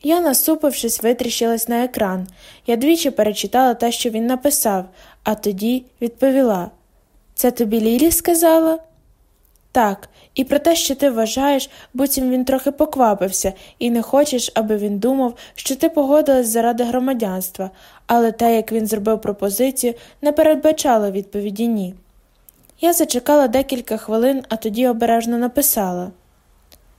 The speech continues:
«Семе, що ти знаєш про пропозицію?»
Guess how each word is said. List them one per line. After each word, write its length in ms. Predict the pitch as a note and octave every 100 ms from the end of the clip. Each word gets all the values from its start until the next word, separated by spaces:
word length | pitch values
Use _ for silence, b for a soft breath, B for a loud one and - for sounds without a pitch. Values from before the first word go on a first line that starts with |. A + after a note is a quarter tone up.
| _
«Семе, 560 | - - B3 A3+ F#3+ G3+ b b
що 260 | - - F#4+
ти 160 | F#4+ D4
знаєш 340 | B3 C4+ C4+
про 200 | - B3+
пропозицію?» 960 | B3 C4 D4 C#4 C#4 G#3+ - F#3 F3+